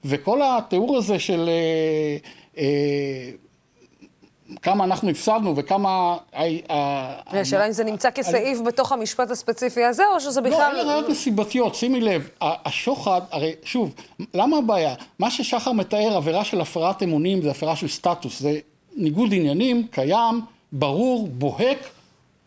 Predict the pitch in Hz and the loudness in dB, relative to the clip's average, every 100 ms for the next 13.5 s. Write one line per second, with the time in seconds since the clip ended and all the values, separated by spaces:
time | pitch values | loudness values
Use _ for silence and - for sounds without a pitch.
0 | _ - 185 196 185 196 196 170 143 170 | _ -6 -2 0 0 0 0 -2 -2 -4
1 | 120 110 - - - 151 147 147 139 - | -4 -6 -16 -20 -8 -4 0 0 0 -2
2 | 311 277 220 202 196 - 214 294 294 - | 0 0 0 -2 -2 -2 0 0 -2 -12
3 | _ _ 185 202 220 151 214 254 214 - | _ _ 0 2 2 0 0 0 0 -4
4 | - - 180 185 147 226 220 190 170 151 | -14 -4 0 0 0 2 2 2 0 -2
5 | 220 196 147 - - - 156 156 151 180 | 0 0 -4 -10 -20 -4 -2 0 0 2
6 | 277 339 302 - _ - 285 233 233 220 | 2 0 -2 -8 _ -2 0 0 0 0
7 | 240 180 - - 190 156 165 156 160 196 | 0 0 -2 0 0 0 0 0 0 -2
8 | 196 202 151 175 - 160 165 156 156 - | -2 -2 -2 -2 -2 -2 2 0 0 -6
9 | - 214 214 - - 180 180 170 185 190 | -4 0 0 -2 -2 0 0 2 0 0
10 | 214 185 180 165 156 - 151 - 151 226 | 0 2 2 2 0 -2 -4 0 0 0
11 | 294 - 170 156 302 262 254 - 285 247 | -4 -6 -2 2 2 2 0 2 2 2
12 | 220 - 285 294 285 269 240 226 220 - | 2 0 -2 0 0 0 2 2 0 0
13 | - 165 202 143 - | 0 2 0 0 -8